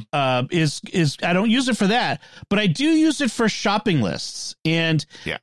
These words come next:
Speaker 1: uh, the, the main, I did a, a search a few years ago because the, the app I was using with my wife,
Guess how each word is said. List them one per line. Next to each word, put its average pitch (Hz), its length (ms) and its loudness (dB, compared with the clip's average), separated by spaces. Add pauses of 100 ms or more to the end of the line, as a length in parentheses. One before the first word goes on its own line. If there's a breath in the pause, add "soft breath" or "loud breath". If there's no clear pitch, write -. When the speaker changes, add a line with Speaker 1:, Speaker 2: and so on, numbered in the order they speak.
(120)
Speaker 1:
uh, 143 220 0
the, 165 260 2 (140)
the 185 180 4
main, 269 540 2
I 240 160 -2
did 311 180 2
a, 226 100 2 (320)
a 160 240 2 (240)
search 233 420 -2
a 170 60 2
few 196 160 2
years 170 220 2
ago 123 320 0
because 143 300 0
the, 143 100 2
the 143 520 0
app 156 260 -2
I 165 100 2
was 170 340 2
using 143 280 0
with 131 200 -2
my 120 180 0
wife, 117 320 0